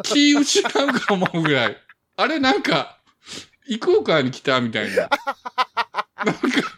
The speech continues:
Speaker 1: 一人だけ俺なんか気遠くなっていって、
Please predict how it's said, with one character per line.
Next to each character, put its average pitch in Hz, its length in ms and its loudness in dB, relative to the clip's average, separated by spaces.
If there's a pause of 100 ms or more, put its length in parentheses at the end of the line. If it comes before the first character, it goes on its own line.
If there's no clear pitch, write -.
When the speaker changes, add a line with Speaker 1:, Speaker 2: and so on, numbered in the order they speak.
(800)
Speaker 1:
一 - 260 -2
人 - 140 -2
だ 262 120 2
け 247 100 0
俺 165 200 2
な 160 140 0
ん 160 40 -2
か 139 160 0
気 220 320 -2
遠 165 200 0
く 170 100 0
な 127 100 2
っ - 40 -2
て - 100 -4
い 107 60 -2
っ 104 100 -12
て、 92 400 -4